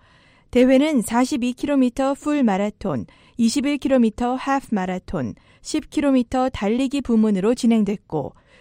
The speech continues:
능라도 오월 일일 경기장에서 출발하고 끝났습니다. 예년에는 김일성 경기장에서 진행됐지만,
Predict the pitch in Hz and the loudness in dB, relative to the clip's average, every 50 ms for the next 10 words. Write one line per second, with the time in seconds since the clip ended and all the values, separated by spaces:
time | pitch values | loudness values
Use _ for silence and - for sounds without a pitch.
0 | _ _ _ - 220 233 247 262 277 262 233 254 262 277 285 - - - 233 247 | _ _ _ 2 4 6 6 6 4 4 4 2 2 2 2 0 0 0 2 2
1 | 269 285 285 285 262 254 262 277 294 277 - 220 208 226 220 262 233 262 247 233 | 4 2 2 2 0 -2 -2 -2 -2 -2 -2 0 0 0 0 -2 -2 -2 0 0
2 | 233 220 220 - 233 214 220 - - 285 269 254 262 254 220 180 165 - 220 254 | 0 0 0 -2 -2 -4 -4 -4 -4 -4 -2 -2 0 0 0 -2 -2 -2 -2 -2
3 | 262 - 302 285 285 269 247 214 - 180 165 151 147 - 120 107 - - _ _ | -2 -2 -2 0 0 0 0 0 -2 -6 -6 -6 -6 -8 -8 -10 -10 -12 _ _
4 | _ _ _ _ _ - - _ _ _ 226 220 220 226 240 240 226 214 208 240 | _ _ _ _ _ -20 -20 _ _ _ 2 4 4 6 6 4 4 4 4 4
5 | 269 247 180 143 254 - - 233 247 269 269 262 - 269 269 262 - 226 226 226 | 4 2 2 0 -2 0 2 4 4 4 2 2 0 0 0 2 2 2 2 2
6 | 233 262 - 247 226 220 214 214 - 226 214 185 170 - 226 220 226 226 208 196 | 0 0 -2 0 0 0 0 0 0 0 0 0 0 2 2 4 4 2 2 0
7 | 185 - - 185 202 220 202 156 - | -4 -4 -4 -4 -4 -4 -4 -6 -8